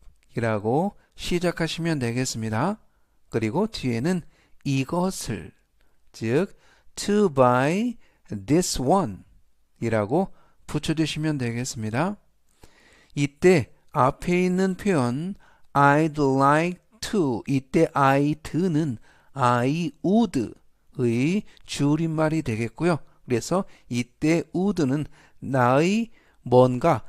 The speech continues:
내가 원하는 그러한 뉘앙스의 조동사가 되겠고요.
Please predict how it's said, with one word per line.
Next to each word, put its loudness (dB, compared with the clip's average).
내가 4
원하는 4
그러한 4
뉘앙스의 2
조동사가 0
되겠고요. -4